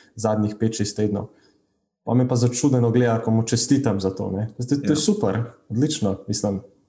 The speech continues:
Speaker 1: <laughs> Os-, ostal si tukaj, ne, očitno si se naučil nekih veščin, ki dovoljujejo, da, da zadevo ohranjaš in nisi šel nazaj na svoje naza-, svoje pretekle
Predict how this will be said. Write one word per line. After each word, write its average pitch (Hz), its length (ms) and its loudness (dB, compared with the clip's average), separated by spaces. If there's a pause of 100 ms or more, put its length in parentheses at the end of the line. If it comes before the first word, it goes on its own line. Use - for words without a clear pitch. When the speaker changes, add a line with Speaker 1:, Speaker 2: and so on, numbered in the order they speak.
(220)
Speaker 1:
<laughs> 127 80 0 (480)
Os-, - 240 -4
ostal 151 320 0
si 147 160 0
tukaj, 170 260 -4
ne, 104 120 -4
očitno 127 280 -4
si 123 140 -2
se 123 100 -2
naučil 120 320 2
nekih 123 300 2
veščin, 127 400 0
ki 120 120 0
dovoljujejo, 117 600 2 (560)
da, 107 240 0
da 110 120 2
zadevo 113 400 2
ohranjaš 120 600 0
in 101 140 -4 (260)
nisi 113 340 0
šel 113 200 2
nazaj 110 340 2
na 104 120 0
svoje 110 380 -2
naza-, 104 540 0
svoje 107 400 0 (460)
pretekle 117 600 0